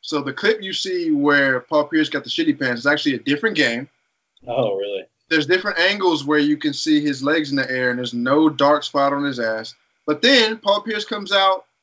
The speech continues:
Speaker 1: in the middle of a finals game, or I guess b-, prior to a finals game, and
Speaker 2: Yeah.
Speaker 1: admits it. He's like, "Listen, man, you know, I got, <laughs> I got, I got a confession to make." Why are you doing this?
Speaker 2: Hey, the bad burrito.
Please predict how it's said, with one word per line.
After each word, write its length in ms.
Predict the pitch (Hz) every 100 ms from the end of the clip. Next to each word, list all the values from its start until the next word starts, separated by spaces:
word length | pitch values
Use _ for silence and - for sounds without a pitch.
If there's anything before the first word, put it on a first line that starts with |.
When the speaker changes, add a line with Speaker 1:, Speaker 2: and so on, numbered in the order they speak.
| _ -
Speaker 1:
in 80 | 165
the 60 |
middle 240 | 165 208 220
of 180 | 196 160
a 40 |
finals 360 | 180 208 202 147
game, 440 | 135 123 123 135 _
or 80 | 180
I 60 | 180
guess 180 | 196 147
b-, 140 | 147 147 _
prior 280 | 208 196 165
to 140 | 151
a 40 |
finals 260 | 139 123 113
game, 120 | 113
and 100 | 113 - _ _
Speaker 2:
Yeah. 140 | 160 170
Speaker 1:
admits 340 | 170 - -
it. 180 | 143 110 _ _ _ _ _
He's 100 | 151
like, 120 | 175
"Listen, 260 | 240 240 220
man, 200 | 226 233
you 80 |
know, 80 | 240
I 120 | 233
got, 280 | 226 220 196 _
<laughs> 60 |
I 840 | - - 202 - - - _ _ -
got, 260 | 233 233 285 196
I 40 |
got 140 | - 214
a 60 |
confession 460 | 220 233 247 233 220
to 60 |
make." 200 | 220 214 202
Why 120 | 262
are 100 | 349
you 120 | 320
doing 240 | 320 339 294
this? 360 | 175 139 - -
Speaker 2:
Hey, 100 | 190
the 60 |
bad 260 | 190 202 190 196 196 -
burrito. 760 | 202 208 190 - 196 185 165